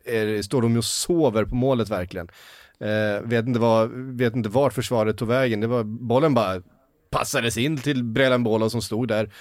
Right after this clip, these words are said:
eh, fem meter framför målvakten och kunde bara pricka in den. De, de stod och tittade på något helt annat,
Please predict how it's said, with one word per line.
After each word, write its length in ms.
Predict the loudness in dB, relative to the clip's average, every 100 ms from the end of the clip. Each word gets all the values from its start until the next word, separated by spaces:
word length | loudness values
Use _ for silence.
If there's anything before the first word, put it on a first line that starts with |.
| -20 -4
eh, 560 | 0 4 4 4 2 -2 -8 -4
fem 200 | 0 2
meter 240 | 2 0
framför 220 | -2 -2
målvakten 480 | 0 0 0 -2 -2
och 80 | -4
kunde 160 | -2 0
bara 220 | 0 -2 -8 -6
pricka 240 | -4 -2
in 160 | -2 0
den. 140 | -2
De, 220 | -4 -4
de 380 | -2 -2 -4 -8 -14
stod 160 | -8 -4
och 60 |
tittade 280 | -4 -4 -6
på 100 | -4
något 140 | -2
helt 200 | -2 -2 -6
annat, 340 | -8 -10 -14